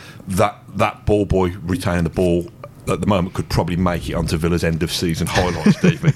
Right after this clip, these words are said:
Speaker 1: D. I do find it, I find it grim that we're clutching to that level.
Speaker 2: Yeah, no,
Speaker 1: But
Speaker 2: that's the
Speaker 1: equally,
Speaker 2: thing.
Speaker 1: that's what we've been left with. We're a bit bereft at the moment. We need to kind of find little bits,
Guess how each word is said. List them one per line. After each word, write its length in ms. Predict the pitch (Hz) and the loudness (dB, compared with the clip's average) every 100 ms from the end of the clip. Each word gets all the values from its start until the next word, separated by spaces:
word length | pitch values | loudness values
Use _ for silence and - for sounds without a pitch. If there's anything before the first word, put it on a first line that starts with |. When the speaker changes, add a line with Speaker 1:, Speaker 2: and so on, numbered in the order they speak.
| - | 2
Speaker 1:
D. 160 | 135 - - 120 - - - - - | 2 2 0 -2 -4 -4 -6 -6 -8
I 40 | - | -4
do 220 | 101 104 | -2 0
find 320 | - 101 98 | 2 2 2
it, 80 | 107 | -2
I 20 | |
find 240 | - 110 | 0 2
it 140 | 107 98 | 0 -2
grim 400 | 117 95 95 98 | 0 0 -2 -4
that 160 | 107 107 | -4 -2
we're 80 | 104 | -4
clutching 480 | - 107 - 101 78 | -2 -4 -2 -2 0
to 80 | 95 | 2
that 220 | 120 92 | 2 0
level. 240 | 80 80 | -2 4
Speaker 2:
Yeah, 240 | 131 127 113 | 6 6 4
no, 140 | 107 | 4
Speaker 1:
But 40 | |
Speaker 2:
that's 200 | 123 147 | 4 4
the 60 | - | 4
Speaker 1:
equally, 140 | 160 | 4
Speaker 2:
thing. 40 | 156 | 4
Speaker 1:
that's 200 | 139 - | 0 -2
what 120 | 143 | -2
we've 100 | 113 | 0
been 180 | 120 107 | 2 2
left 220 | 101 104 | 2 0
with. 120 | 135 | -2
We're 100 | 120 | 2
a 60 | 120 | 2
bit 180 | 117 - | 2 0
bereft 340 | 104 110 - | 0 0 0
at 80 | 123 | -2
the 60 | 117 | 2
moment. 280 | 90 82 | 2 2
We 80 | 85 | 2
need 320 | 92 101 98 - | 2 2 0 -2
to 80 | |
kind 260 | 95 98 87 | -2 0 0
of 60 | 82 | 0
find 540 | - 98 92 90 - | 0 2 2 -2 -6
little 280 | - 92 104 | -2 -2 -2
bits, 760 | 90 95 - - - - - | -2 -2 -4 -10 -10 -10 -10